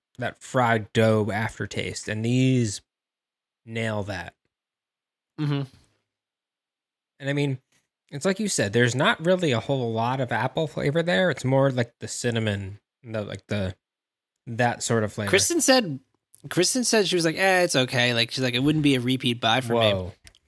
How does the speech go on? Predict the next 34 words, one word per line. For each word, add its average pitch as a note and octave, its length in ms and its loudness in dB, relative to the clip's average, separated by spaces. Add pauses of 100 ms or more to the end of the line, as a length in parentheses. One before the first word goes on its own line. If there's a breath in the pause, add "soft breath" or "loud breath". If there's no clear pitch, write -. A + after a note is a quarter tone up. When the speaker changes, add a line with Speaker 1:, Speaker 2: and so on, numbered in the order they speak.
Speaker 2:
I'm G#3 120 0
gonna, D4 300 2
I'm E3 80 2
gonna C4 160 2
veto D3+ 300 4
Speaker 1:
Yeah. A2+ 120 2
Speaker 2:
her. A#2 160 2
I'm B2 120 -2
gonna C3+ 160 0
say, B2 300 -2 (360)
"I'll F3 140 2
buy B2 220 0
these A#2+ 180 -4
again." C3+ 320 0
Speaker 1:
I, - 680 -14 (120)
these D3 180 0
are, G#2 180 -2 (260)
these B2+ 200 -8
are G2+ 180 -6 (200)
delicious. G2+ 840 -4
I, B2 260 -2 (920)
I D3 140 10
am F3 420 8
not C3 320 4
one B2+ 320 0
to, C3+ 100 -2
like, A2 320 -2
pump A2 320 -6
up G#2 300 -6 (1120)
a A#2+ 80 -14
flavor A#2+ 480 -2
all E3 120 4
that F#3+ 140 0
often, G#3+ 500 -2